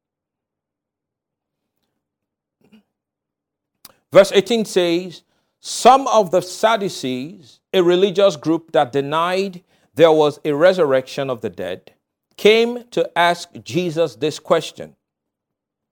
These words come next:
I want you to look at that closely. Some of the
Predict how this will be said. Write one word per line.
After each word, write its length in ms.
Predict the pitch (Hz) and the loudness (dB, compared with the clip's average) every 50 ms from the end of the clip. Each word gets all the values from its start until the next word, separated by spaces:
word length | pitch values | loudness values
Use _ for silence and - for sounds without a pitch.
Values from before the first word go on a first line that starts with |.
| _ _ _ _ - - _ - | _ _ _ _ -20 -20 _ -2
I 60 | 135 | 2
want 200 | 147 180 196 185 | 2 2 2 2
you 60 | 208 | 2
to 100 | - 190 | 2 2
look 220 | 175 180 196 196 - | 4 4 4 4 2
at 120 | 180 151 | 2 4
that 240 | 156 156 147 - - | 4 4 4 2 0
closely. 380 | 180 185 190 185 - 151 139 | -2 0 -2 -2 -4 -6 -6
Some 420 | 120 - - - 226 233 233 233 226 - | -6 -4 0 2 2 2 2 0 -4 -4
of 240 | 202 190 151 139 | -4 -4 -4 -4
the 280 | - 165 165 156 147 - | -6 -4 -4 -4 -6 -8